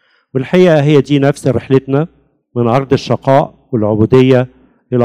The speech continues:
أرض الموعد. إحنا مش مرة واحدة هنقفز إلى أرض الموعد، لازم في سكة نمشي فيها، لأن الكنيسة بتعلمنا والكتاب المقدس بيعلمنا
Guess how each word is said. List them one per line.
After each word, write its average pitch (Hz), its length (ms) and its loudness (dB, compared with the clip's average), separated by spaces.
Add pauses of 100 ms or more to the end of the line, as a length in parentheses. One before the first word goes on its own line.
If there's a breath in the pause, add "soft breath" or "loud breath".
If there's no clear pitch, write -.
أرض 131 140 -4
الموعد. 101 420 -6 (1160)
إحنا 165 200 -2
مش 160 240 0
مرة 170 260 2
واحدة 151 260 0
هنقفز 135 960 -4 (760)
إلى 120 140 -2
أرض 131 280 0
الموعد، 107 420 -6 (1120)
لازم 151 340 0
في 135 160 -8
سكة 147 500 -4 (440)
نمشي 127 280 -6
فيها، 107 380 -18 (1000)
لأن 160 280 0
الكنيسة 139 560 -2
بتعلمنا 120 560 -2
والكتاب 131 380 -6
المقدس 117 500 -8
بيعلمنا 131 640 -6